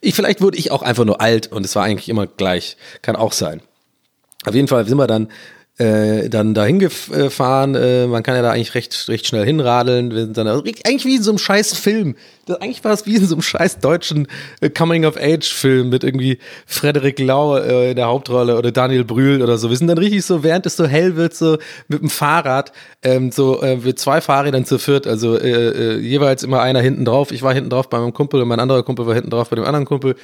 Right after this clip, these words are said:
da sind wir da so lang gefahren, die Sonne geht auf, wir haben so ein Bier in der Hand, so, und es war einfach voll so, äh,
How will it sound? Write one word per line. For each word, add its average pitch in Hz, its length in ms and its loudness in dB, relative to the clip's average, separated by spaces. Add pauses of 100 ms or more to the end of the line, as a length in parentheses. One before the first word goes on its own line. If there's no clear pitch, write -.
(280)
da 139 80 2
sind 175 100 2
wir 202 80 4
da 185 80 2
so 175 80 2
lang 180 160 0
gefahren, 170 440 2
die 156 100 4
Sonne 170 340 0
geht 147 180 -2
auf, 151 200 2
wir 160 80 2
haben 143 80 -2
so 143 60 -2
ein 139 100 -2
Bier 170 220 2
in 160 60 -2
der 147 140 2
Hand, 151 240 -2
so, 151 280 2
und 139 80 2
es 127 100 -4
war 135 80 0
einfach 139 160 -4
voll 143 240 2
so, 135 180 0
äh, 165 520 2